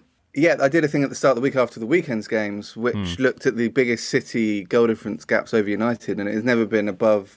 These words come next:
Speaker 1: uh, plus sixty-nine before. So we are,
Speaker 2: And it's
Speaker 1: because
Speaker 2: currently
Speaker 1: Uni-
Speaker 2: seventy-one.
Speaker 1: Seventy-one, because United are on, on one. Obviously, if United lose by two goals at Palace on the final day, that would be the first time they end with a negative goal difference since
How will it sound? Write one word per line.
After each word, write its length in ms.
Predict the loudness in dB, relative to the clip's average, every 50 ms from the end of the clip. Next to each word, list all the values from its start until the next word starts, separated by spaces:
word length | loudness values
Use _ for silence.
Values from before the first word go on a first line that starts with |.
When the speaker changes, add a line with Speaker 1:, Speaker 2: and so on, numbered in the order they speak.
| -14 -4
Speaker 1:
uh, 180 | 0 0 0 0
plus 300 | 0 -2 -4 -6 -6 -6
sixty-nine 560 | -8 -10 -12 -10 -12 -8 -6 -6 -4 -4 -4
before. 380 | -6 -8 -12 -12 -12 -12 -10 -12
So 420 | -12 -10 -8 -6 -6 -6 -6 -8 -8
we 220 | -8 -8 -6 -6 -6
are, 300 | -6 -6 -6 -8 -8 -10 -14 -20 -20 -20 -12 -8
Speaker 2:
And 80 | -6 -6
it's 120 | -4 -2
Speaker 1:
because 100 | 0 0 0
Speaker 2:
currently 180 | 2 2 2 0
Speaker 1:
Uni- 80 | 2
Speaker 2:
seventy-one. 760 | 2 0 0 -2 -2 -4 -6 -4 -4 -2 -2 -2 -4 -6 -12 -16 _ _ _ _ _ _ _ _ _ _ _
Speaker 1:
Seventy-one, 640 | _ -2 0 0 0 2 0 -2 0 2 2 2 2
because 180 | 2 -2 -4 -2
United 340 | -2 0 0 0 -2 -2 -2
are 40 | -2 -2
on, 260 | -2 -4 -6 -6 -8
on 240 | -8 -8 -10 -8 -2
one. 400 | 0 0 2 0 -2 -4 -8 -6 -2 -2
Obviously, 240 | 0 0 2 0
if 80 | 0 2
United 460 | 2 2 4 2 2 2 0 -2 -2 0
lose 720 | 2 4 4 6 4 4 2 0 -2 -4 -6 -10 -10 -10 -14 -8
by 160 | -2 -2 -2
two 240 | -2 0 0 0 0
goals 280 | 2 2 2 2 0 -4
at 100 | -10 -10
Palace 380 | -6 -2 0 0 0 -2 -4
on 60 | -6
the 60 | -8 -6
final 280 | -4 -6 -4 -4 -6 -6 -2
day, 220 | 0 2 2 2 2
that 100 | 2 0
would 100 | 0 0
be 100 | -2 -4
the 100 | -4 -2
first 240 | 0 0 0 0 0
time 120 | -2 0
they 100 | 2 2 2
end 140 | 2 2
with 80 | 0 0
a 40 | 0
negative 380 | 0 0 0 -2 -4 -10 -10
goal 180 | -4 -2 -2 -2
difference 320 | -2 -4 -8 -12 -12 -12
since 320 | -10 -10 -10 -10 -10 -12